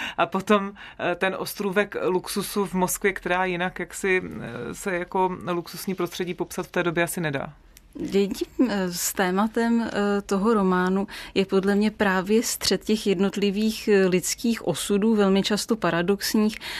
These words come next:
Speaker 2: a toho velkého běhu dějin. A zajímavým paradoxem je například to,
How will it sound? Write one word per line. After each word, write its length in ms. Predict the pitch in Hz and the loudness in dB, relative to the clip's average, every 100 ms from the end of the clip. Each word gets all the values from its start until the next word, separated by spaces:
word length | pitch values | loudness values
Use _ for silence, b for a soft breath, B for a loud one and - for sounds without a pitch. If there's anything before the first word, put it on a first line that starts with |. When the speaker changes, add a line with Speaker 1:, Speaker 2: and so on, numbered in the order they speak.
| B | B
Speaker 2:
a 380 | 190 190 190 190 | 2 4 6 4
toho 300 | - 190 226 | 2 4 4
velkého 540 | 196 185 - 196 202 | 4 4 4 4 4
běhu 380 | 202 202 185 220 | 4 4 6 6
dějin. 380 | 208 208 175 151 B B B B - | 6 8 6 4 B B B B 0
A 180 | 185 175 | 0 0
zajímavým 560 | 160 190 214 214 233 226 | 2 4 4 6 6 6
paradoxem 600 | 202 190 185 - 220 208 | 6 6 2 2 4 6
je 180 | 220 - | 4 2
například 680 | 175 165 - 226 277 269 - | 0 0 -2 2 4 4 2
to, 200 | 175 | 2